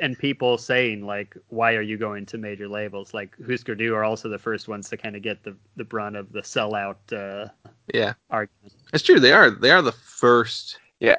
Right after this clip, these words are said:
Speaker 3: I don't think the Replacements get it as much, 'cause I think there's, there's something about the Replacements that their influences and their lineage, like, where they come from, is they're very, very heavily influenced by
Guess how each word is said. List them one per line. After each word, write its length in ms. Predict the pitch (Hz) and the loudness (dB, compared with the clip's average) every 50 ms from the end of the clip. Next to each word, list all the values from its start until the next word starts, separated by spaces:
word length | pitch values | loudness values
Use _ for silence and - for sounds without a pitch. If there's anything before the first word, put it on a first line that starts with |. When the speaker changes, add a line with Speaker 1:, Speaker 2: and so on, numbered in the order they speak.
| - _ | 4 _
Speaker 3:
I 60 | 123 | 6
don't 180 | 139 160 190 - | 6 6 6 4
think 200 | - 208 190 - | 0 -2 0 4
the 100 | 175 165 | 4 6
Replacements 540 | 147 131 - 139 135 123 - 139 120 104 - | 6 6 4 0 -2 -2 -2 -4 -6 -6 -4
get 220 | _ 113 107 101 | _ -2 0 0
it 120 | 95 - | -2 -2
as 160 | - 104 92 - | -4 -8 -8 -4
much, 400 | 107 104 95 - - - - - | -2 0 0 0 -4 -8 -10 -8
'cause 140 | - 104 | -2 0
I 80 | 110 110 | 0 0
think 280 | - - 135 135 - _ | 0 0 -2 -2 -2 _
there's, 440 | 120 113 107 104 101 - - - _ _ _ _ _ | 0 0 0 -2 -4 -10 -18 -20 _ _ _ _ _
there's 180 | - 113 104 - - | -2 -2 -2 0 4
something 380 | 151 156 151 147 151 147 - 120 | 4 6 6 6 4 4 6 4
about 420 | 107 101 107 110 107 104 90 65 | 2 4 4 6 6 6 4 2
the 100 | - 110 | 0 -2
Replacements 760 | 107 104 90 - 113 117 107 98 - 110 104 98 82 - - _ _ | -2 -2 -2 -2 -2 -4 -4 -4 -6 -8 -8 -8 -8 -10 -16 _ _
that 320 | 98 98 90 95 - - _ _ _ _ _ _ _ - | -4 -4 -4 -4 -6 -10 _ _ _ _ _ _ _ 2
their 240 | 117 113 113 110 92 | 4 4 6 6 4
influences 1000 | 95 117 120 123 117 - - 131 123 117 113 110 107 107 - - 110 104 98 98 | 2 2 0 0 -4 -2 0 2 4 4 4 2 2 0 -2 -2 -2 -2 0 0
and 100 | 98 98 | 0 2
their 120 | 98 104 | 2 2
lineage, 580 | 101 107 107 104 107 101 95 92 90 - - 85 | 2 2 2 2 2 2 0 0 -2 -4 -6 -6
like, 120 | 82 - _ | -8 -4 _
where 160 | 107 107 107 | 2 2 4
they 140 | 101 101 101 | 4 2 0
come 320 | - - - 104 98 95 90 | -2 -2 -4 -4 -4 -4 -6
from, 520 | - - 95 92 92 92 95 92 - - _ _ _ _ | -2 0 0 0 0 -2 -8 -12 -14 -18 _ _ _ _
is 220 | - 101 95 - _ _ | -6 -6 -6 -6 _ _
they're 320 | 98 95 104 104 101 95 - _ _ _ _ _ _ _ | -4 -2 0 0 0 0 -4 _ _ _ _ _ _ _
very, 300 | 110 113 120 123 120 113 | 2 4 6 6 6 4
very 240 | 101 101 90 92 107 | 4 2 -2 -2 -4
heavily 380 | 151 110 101 98 95 95 104 | -6 -8 -8 -8 -10 -14 -14
influenced 480 | 95 - 76 - 87 78 82 - - _ | -16 -14 -12 -12 -12 -12 -12 -16 -14 _
by 360 | - 104 107 104 110 110 110 | -12 -12 -12 -12 -14 -16 -18